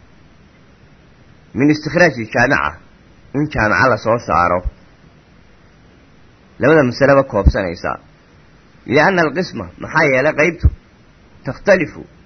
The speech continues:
way kala duwantay. Binisbati lilwaratha, marka loo eego dadka warasada ah, dee way kala duwan tahay. Oo waxaa lagu yidhi,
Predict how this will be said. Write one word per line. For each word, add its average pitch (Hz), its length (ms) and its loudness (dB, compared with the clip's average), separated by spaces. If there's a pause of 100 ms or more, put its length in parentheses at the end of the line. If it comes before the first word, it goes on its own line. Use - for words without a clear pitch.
(880)
way 107 120 -6
kala 139 240 2
duwantay. 143 460 0 (1120)
Binisbati 143 520 0
lilwaratha, 135 680 0
marka 139 260 -4
loo 151 260 2
eego 135 460 4 (300)
dadka 147 240 -2
warasada 117 440 2
ah, 101 220 4 (540)
dee 95 60 -8
way 135 140 2
kala 127 240 0
duwan 143 280 2
tahay. 110 200 -6 (1500)
Oo 117 100 0
waxaa 170 200 4
lagu 135 220 2
yidhi, 101 180 -2